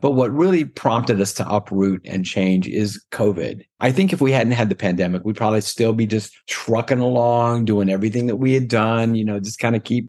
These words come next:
running on the hamster wheel. But it really kind of forced you to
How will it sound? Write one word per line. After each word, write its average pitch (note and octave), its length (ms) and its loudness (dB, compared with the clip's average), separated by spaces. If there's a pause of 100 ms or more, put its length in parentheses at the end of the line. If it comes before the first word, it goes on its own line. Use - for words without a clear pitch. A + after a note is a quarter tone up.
(120)
running A2 340 2
on A#2+ 100 2
the B2 40 2
hamster A2+ 460 0
wheel. F2 540 0
But F#2+ 400 0 (220)
it C3 200 0
really C#3+ 400 2
kind A#2+ 280 -2
of G#2+ 80 -4
forced A2+ 420 -4
you G2+ 160 2
to F#2+ 400 0